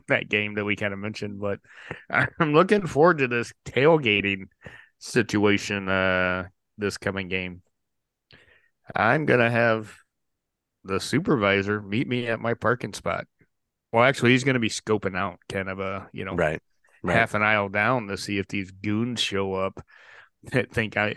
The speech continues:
Speaker 1: I drive all the way from, from Indiana <laughs> and still hold
Speaker 2: <laughs> To still
Speaker 1: frickin'
Speaker 2: frickin' signs.
Speaker 1: Uh, something
Speaker 2: Yeah.
Speaker 1: that doesn't even have a Chiefs logo on it. So, and, uh,
Speaker 2: You have to,
Speaker 1: yeah, so
Speaker 2: yeah,
Speaker 1: he
Speaker 2: you have to look 'em over a little bit closer next round to see if they do have the logo on 'em to,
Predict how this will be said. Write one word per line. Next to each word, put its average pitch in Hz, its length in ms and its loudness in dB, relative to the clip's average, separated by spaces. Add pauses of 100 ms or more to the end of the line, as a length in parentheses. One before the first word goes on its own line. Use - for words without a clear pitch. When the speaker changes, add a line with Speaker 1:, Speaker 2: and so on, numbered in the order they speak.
Speaker 1:
I 101 120 0
drive 101 460 2
all 101 120 2
the 101 60 -2
way 101 140 -2
from, - 140 -10 (680)
from 98 120 -14
Indiana 104 580 0 (100)
<laughs> - 120 -2
and 120 100 -6
still 110 320 0
hold 101 340 0 (320)
Speaker 2:
<laughs> 127 200 0
To 120 120 0
still - 320 2
Speaker 1:
frickin' 113 320 2
Speaker 2:
frickin' 101 400 -2 (580)
signs. 101 500 6
Speaker 1:
Uh, 127 100 0
something 160 400 6
Speaker 2:
Yeah. - 0 -
Speaker 1:
that 135 240 2
doesn't 156 180 4
even 139 220 4
have 131 160 4
a 113 120 4
Chiefs - 300 -4
logo 101 300 0
on 95 180 0
it. 98 160 -6
So, 98 560 0
and, 101 360 -6 (260)
uh, 98 40 -6 (140)
Speaker 2:
You 147 60 6
have 185 100 6
to, 160 140 6
Speaker 1:
yeah, 101 160 -2
so 110 220 0
Speaker 2:
yeah, 147 60 8
Speaker 1:
he 139 80 6
Speaker 2:
you 165 60 6
have 196 100 4
to 196 80 6
look 147 260 6
'em 127 120 6
over 117 340 8
a 95 60 4
little 98 240 4
bit 92 100 0
closer 98 360 2
next 90 260 -2
round 90 260 0
to 85 60 -6
see 120 120 2
if 117 80 0
they 92 140 2
do 95 220 2
have 85 180 0
the 80 100 -6
logo 80 300 -2
on 80 200 -2
'em 80 160 -6
to, 80 220 -4